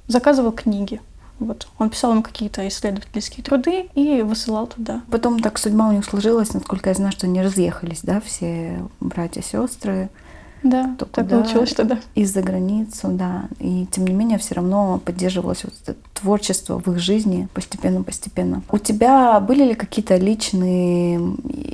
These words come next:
Speaker 2: я не знаю, открытия по мере того, как ты знакомилась вот с их историей, с их прошлым?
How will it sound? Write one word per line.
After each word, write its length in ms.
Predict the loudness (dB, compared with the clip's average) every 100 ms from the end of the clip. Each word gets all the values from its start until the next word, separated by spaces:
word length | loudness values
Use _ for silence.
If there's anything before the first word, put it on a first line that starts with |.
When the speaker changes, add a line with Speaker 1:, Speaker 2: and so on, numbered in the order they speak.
| -8
Speaker 2:
я 200 | -2 0
не 100 | 2
знаю, 280 | 2 2 2
открытия 960 | 2 0 2 4 4 2 2 2 2 0
по 60 | 2
мере 220 | 4 4
того, 160 | 2 -4
как 140 | -4
ты 140 | -2 0
знакомилась 640 | 0 2 0 0 -2 -4
вот 220 | -8 -6
с 200 | -8 -4
их 140 | -4 -6
историей, 580 | -8 -2 2 2 2 0
с 120 | -4
их 80 | -6
прошлым? 680 | 0 2 2 -2 -2 -2